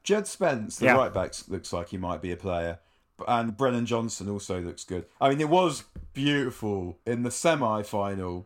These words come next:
Speaker 1: So, uh, Brennan Johnson scores and his dad, David Johnson, who obviously was at
Speaker 2: Yeah.
Speaker 1: United, was, was celebrating the goal in the away end.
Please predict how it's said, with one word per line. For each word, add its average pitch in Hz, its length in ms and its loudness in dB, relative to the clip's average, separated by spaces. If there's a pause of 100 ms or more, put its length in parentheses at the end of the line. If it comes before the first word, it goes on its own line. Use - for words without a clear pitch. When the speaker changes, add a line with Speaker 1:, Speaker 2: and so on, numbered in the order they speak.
Speaker 1:
So, 117 380 2
uh, - 80 -2
Brennan 120 300 0
Johnson 113 360 -2
scores 107 540 0
and 101 180 -4
his 104 140 -6
dad, 147 300 4
David 123 280 2
Johnson, 98 380 -4
who 107 80 -2
obviously 107 240 -4
was 101 140 -4
at 92 80 -4
Speaker 2:
Yeah. 120 180 6
Speaker 1:
United, 92 300 -2 (580)
was, 113 240 -8 (140)
was 113 220 -2
celebrating 113 640 2
the 107 80 -4
goal 113 300 4
in 104 100 -2
the 104 100 0
away 104 300 2
end. 90 280 -8